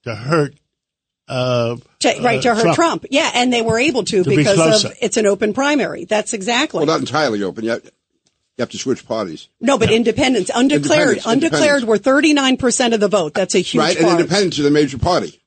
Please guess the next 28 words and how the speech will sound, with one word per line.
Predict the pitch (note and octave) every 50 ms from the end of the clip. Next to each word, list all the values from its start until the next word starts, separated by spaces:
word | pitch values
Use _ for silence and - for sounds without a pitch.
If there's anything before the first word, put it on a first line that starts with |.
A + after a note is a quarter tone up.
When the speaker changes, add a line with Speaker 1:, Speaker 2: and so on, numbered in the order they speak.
| _
Speaker 2:
Right, | G#3+ A3+ A#3+ G#3+ F3+
Speaker 1:
Yeah. | - A#3+
Speaker 2:
right, | C4+ A#3+ - - -
right. | A3 C4 C4 G3 D#3+
Speaker 1:
Well, | B3
yeah. | - -
Speaker 2:
But | A3+
Speaker 3:
There | -
you | A#3 C4 B3+ C#4 B3+ A#3+ B3
go. |
Speaker 2:
so, | -
no, | B3 C#4+ C#4+
but, | A3+ A#3+ A#3 G3
but, | F#3 A#3 A3 - - A3
but | B3 A#3+
a | A#3+
lot | A#3 A#3+ C4+ D#4
of | -
them | A#3+ B3+ A#3+ A#3 A3+
came | - - C#4+ B3 A#3+
in. | A#3
There | G#3+ A3+ A3
are | G#3+
people | G#3+ - D#4 D4+ - C4+ B3
on | - B3 C4 D4 D4+
camera | - D#4 C#4+ C#4+ C#4 A#3+ G#3
who | G3+ A3 A3
said, | - - B3 A#3 G#3 F#3